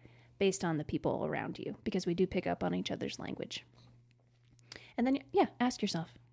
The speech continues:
"Do I say that?" <laughs> Number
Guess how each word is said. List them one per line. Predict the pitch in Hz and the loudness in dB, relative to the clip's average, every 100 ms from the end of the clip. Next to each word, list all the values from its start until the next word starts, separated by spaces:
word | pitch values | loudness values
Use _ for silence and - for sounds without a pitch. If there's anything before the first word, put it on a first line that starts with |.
| _ | _
"Do | 202 170 | 2 4
I | 180 | 2
say | - | -2
that?" | 269 302 - - - - - - - - - - | 0 0 -2 -12 -20 -20 -16 -10 -8 -8 -4 0
<laughs> | - 262 269 320 - - - - - - 262 | 0 0 -2 -4 -4 -6 -4 -6 -8 -2 8
Number | 262 359 427 453 | 10 12 12 12